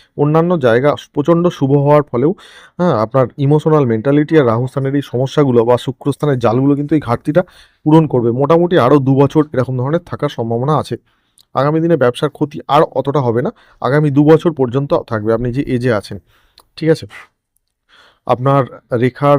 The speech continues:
আহ, কি পরিবর্তন করলে, দেখুন পরিবর্তন তো আপনি নিজে নিজে, আহ,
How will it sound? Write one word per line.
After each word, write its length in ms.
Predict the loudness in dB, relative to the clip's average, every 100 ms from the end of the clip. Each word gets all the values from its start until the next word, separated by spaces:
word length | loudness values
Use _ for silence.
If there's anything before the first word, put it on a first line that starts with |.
| 0
আহ, 240 | -4 -4 -4
কি 140 | -6 -2
পরিবর্তন 560 | 2 2 0 -2 -6
করলে, 280 | -2 -2 0
দেখুন 240 | -2 -4 -8
পরিবর্তন 500 | -4 -2 -2 -2 -2
তো 100 | 0
আপনি 240 | -2 -2 -6
নিজে 320 | -6 -4 -4
নিজে, 220 | 0 0
আহ, 240 | 0 -2